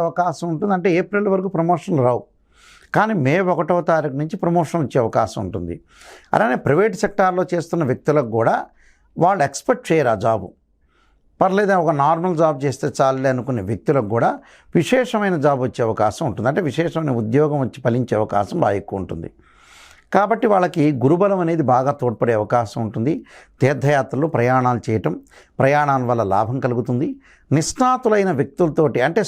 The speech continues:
సుప్రసిద్ధమైన వ్యక్తులతోటి ఆలోచనలు పెరిగే అవకాశం బాగా ఎక్కువ ఉంటాయి. అంటే వాళ్ళ యొక్క కలయిక వల్ల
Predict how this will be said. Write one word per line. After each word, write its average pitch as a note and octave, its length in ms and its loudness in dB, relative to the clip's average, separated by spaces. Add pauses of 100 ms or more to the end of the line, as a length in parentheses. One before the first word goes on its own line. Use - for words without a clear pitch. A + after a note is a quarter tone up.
సుప్రసిద్ధమైన F3 880 -2
వ్యక్తులతోటి C3+ 640 -2 (720)
ఆలోచనలు F#3 500 0 (100)
పెరిగే C#3 260 2
అవకాశం A2+ 460 -2
బాగా G#2 160 2
ఎక్కువ G2 240 -6
ఉంటాయి. E2+ 200 -6 (400)
అంటే E3+ 220 2
వాళ్ళ E3+ 200 2
యొక్క D3 120 -4 (160)
కలయిక G3+ 320 2 (100)
వల్ల D#3+ 140 0